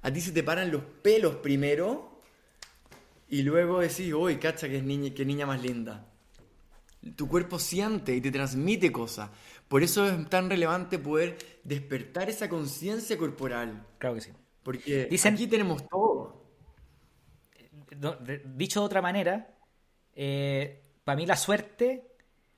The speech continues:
Speaker 2: es una combinación entre preparación y timing. O preparación y estar en el lugar correcto, en el momento correcto, en el tiempo correcto. Eh,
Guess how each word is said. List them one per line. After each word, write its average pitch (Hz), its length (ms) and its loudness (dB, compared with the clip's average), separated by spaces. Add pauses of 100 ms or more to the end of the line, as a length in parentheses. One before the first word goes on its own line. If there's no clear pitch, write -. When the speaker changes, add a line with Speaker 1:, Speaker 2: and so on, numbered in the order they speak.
(240)
Speaker 2:
es - 380 0
una 160 200 -2
combinación 156 520 -2
entre 156 300 -2
preparación 147 920 2 (540)
y 131 120 -4
timing. 120 560 4 (480)
O 131 120 -2
preparación 143 760 0
y 139 120 -4
estar 151 300 -2
en 156 120 -4
el 147 140 -4
lugar 131 400 -2
correcto, - 580 -10 (220)
en 117 140 -10
el 113 80 -6
momento 131 420 -4
correcto, 196 480 -6
en 147 160 -6
el 120 160 -10 (460)
tiempo 160 340 -4
correcto. - 460 -10 (720)
Eh, 120 840 -2